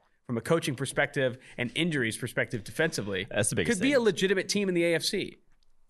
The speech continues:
Speaker 2: I am very intrigued to see who they're gonna get at quar-, at head coach, excuse me, because it, it's a, it should be a coveted job. Like, this should be
Speaker 1: Yes.
Speaker 2: a job that with the guy, when you have a guy like that at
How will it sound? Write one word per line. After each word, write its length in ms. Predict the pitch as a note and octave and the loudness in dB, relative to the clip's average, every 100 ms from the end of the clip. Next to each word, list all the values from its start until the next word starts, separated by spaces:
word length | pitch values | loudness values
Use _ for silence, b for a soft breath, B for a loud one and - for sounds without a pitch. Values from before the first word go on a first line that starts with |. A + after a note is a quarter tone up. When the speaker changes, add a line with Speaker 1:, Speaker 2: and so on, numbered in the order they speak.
| - | -2
Speaker 2:
I 140 | F#2+ A#2+ | 4 4
am 340 | G2+ A2 G#2+ | 4 4 2
very 500 | E2+ G2+ F#2+ G2+ F#2 | 0 2 2 4 2
intrigued 540 | F2 - F2+ D#2 C#2+ | 0 -2 0 0 0
to 80 | - | -4
see 220 | - E2 | -4 -4
who 180 | D2+ F2+ | -4 -2
they're 100 | D#2+ | -2
gonna 200 | D#2 D2 | -2 -2
get 120 | C#2+ | -2
at 100 | B1+ | -4
quar-, 380 | - D2 D2 C2+ - | -4 -4 -4 -4 -4
at 200 | C2 B1 - | -6 -6 -6
head 200 | D#2+ - | -6 -2
coach, 260 | C2 B1 | -4 -4
excuse 340 | - - C#2+ C#2+ | -6 -4 -4 -4
me, 100 | C2+ | -6
because 580 | C#2+ C#2 C2+ C2+ - _ _ _ _ _ _ _ - - - | -4 -2 0 -2 -4 _ _ _ _ _ _ _ -20 -20 -12
it, 160 | - - | -8 -6
it's 160 | - F#2 | -4 -4
a, 160 | C#3 F#2+ | -2 -2
it 60 | |
should 180 | - D2+ | -2 -2
be 80 | A#2 | -2
a 20 | |
coveted 320 | - A2 G2+ | 0 0 0
job. 380 | D2 D2+ E2 - - | 0 0 0 -6 -14
Like, 160 | - - | -12 -6
this 120 | F2+ | -4
should 200 | - F#2+ | -2 -2
be 80 | F#2+ | 0
Speaker 1:
Yes. 160 | A#2+ | 0
Speaker 2:
a 40 | E2 | 2
job 280 | D2+ D#2+ | 2 0
that 220 | D#2+ C#2 - - - _ - - - | 0 -2 -4 -20 -20 _ -20 -20 -14
with 240 | F2 E2+ - | -8 -8 -8
the 80 | |
guy, 540 | - D2 D#2 D#2+ D#2 E2 _ _ | -2 2 2 2 0 -4 _ _
when 120 | E2 | -6
you 60 | D2+ | -2
have 160 | D#2 | -2
a 40 | D#2 | 0
guy 220 | D2 D2+ | 0 0
like 280 | C#2+ C#2 - | 0 -4 -2
that 340 | C#2 C#2+ - | -2 -2 -6
at 300 | - C#2+ - | -4 -4 -4